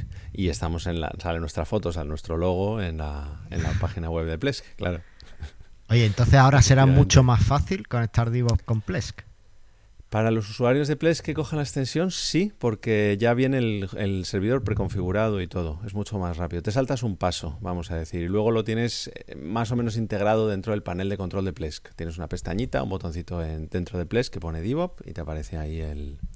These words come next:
Speaker 1: el panel de control, claro.
Speaker 2: Oye, yo quiero una foto de eso, una captura de pantalla para las notas del programa de
Speaker 1: Ah,
Speaker 2: vuestro,
Speaker 1: claro, claro,
Speaker 2: de
Speaker 1: claro,
Speaker 2: vuestro,
Speaker 1: por supuesto.
Speaker 2: de vuestro panel
Speaker 1: <laughs>
Speaker 2: ahí en Plesk, ¿eh?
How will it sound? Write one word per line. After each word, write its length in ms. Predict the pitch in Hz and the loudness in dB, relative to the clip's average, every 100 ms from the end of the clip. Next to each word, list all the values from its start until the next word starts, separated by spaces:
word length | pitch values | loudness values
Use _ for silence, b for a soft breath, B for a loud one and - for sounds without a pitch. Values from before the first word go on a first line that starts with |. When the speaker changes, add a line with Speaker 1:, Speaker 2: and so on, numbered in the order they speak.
| B B B B B B B - - | B B B B B B B -20 -12
Speaker 1:
el 540 | 87 78 73 69 67 - | -6 -4 -4 -6 -8 -8
panel 220 | 78 76 | -6 -4
de 80 | 71 | -4
control, 340 | 71 73 73 | -6 -6 -6
claro. 280 | 71 76 71 - - - | -6 -10 -10 -8 -6 -4
Speaker 2:
Oye, 340 | 90 98 98 | 0 2 4
yo 100 | 98 | 2
quiero 420 | - 104 104 113 - | 2 2 4 2 2
una 300 | 104 107 104 | 2 4 4
foto 460 | - 104 101 120 | 4 4 4 4
de 200 | 113 101 | 6 6
eso, 420 | 104 104 123 127 131 | 4 4 4 4 4
una 260 | 110 107 | 4 4
captura 400 | 107 101 - 113 | 2 0 4 4
de 60 | 113 | 4
pantalla 440 | 104 95 104 113 | 4 4 4 4
para 240 | 110 104 90 | 2 2 2
las 120 | 85 | 2
notas 280 | 95 101 104 | 2 4 4
del 120 | 110 | 4
programa 520 | - 92 90 104 123 | 4 2 4 4 2
de 220 | 98 95 | 2 2
Speaker 1:
Ah, 40 | 87 | 2
Speaker 2:
vuestro, 320 | 87 90 87 | 0 -2 -2
Speaker 1:
claro, 360 | 87 80 80 78 85 - - | -4 -4 -6 -10 -14 -18 -16
claro, 160 | - | -10
Speaker 2:
de 60 | - | -8
Speaker 1:
claro, 160 | 95 95 | -2 0
Speaker 2:
vuestro, 240 | 92 - | 0 0
Speaker 1:
por 80 | 92 | 2
supuesto. 420 | 92 92 90 87 - - - - - - | 2 2 0 -4 -8 -14 -18 -20 -20 -14
Speaker 2:
de 120 | - | -2
vuestro 280 | 101 92 - | 0 4 4
panel 320 | 131 95 98 | 4 4 4
Speaker 1:
<laughs> 0 | |
Speaker 2:
ahí 140 | 98 98 | 4 2
en 100 | 87 | 2
Plesk, 340 | 90 98 - | 0 -2 -2
¿eh? 160 | 87 | -6